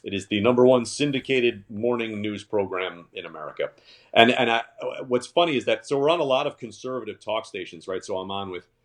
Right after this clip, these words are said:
um, Hannity or, or Mark Levin or, you know, previously Rush Limbaugh. Um, so immediately people think that, that my program must be a conservative news delivery,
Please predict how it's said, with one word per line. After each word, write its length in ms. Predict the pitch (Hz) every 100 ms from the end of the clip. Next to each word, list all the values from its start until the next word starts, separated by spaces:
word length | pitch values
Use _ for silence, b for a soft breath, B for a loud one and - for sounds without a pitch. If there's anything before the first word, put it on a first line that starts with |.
| _ _ -
um, 240 | 82 80
Hannity 800 | 87 139 131 123 110 107 107 101
or, 280 | 85 80 76
or 300 | - 87 78 -
Mark 320 | 98 90 85 92
Levin 600 | 92 139 131 120 117 104
or, 240 | 90 85
you 80 | 98
know, 60 | 80
previously 460 | _ 120 101 98
Rush 240 | 87 80 -
Limbaugh. 480 | 139 131 120 117 - B B B _ -
Um, 420 | 101 98 95 95 _ _
so 180 | 131 110
immediately 460 | 123 190 170 120
people 200 | 117 -
think 200 | - 107
that, 200 | 98 -
that 240 | 101 - 98
my 300 | 104 135 151
program 800 | - 110 98 85 87 80 78 73 _ _ _ _ _
must 240 | 113 107 -
be 140 | 107
a 20 | 90
conservative 960 | - 95 - 131 123 104 101 95 - _ _ _
news 420 | 92 107 110 101
delivery, 580 | - 85 98 90 78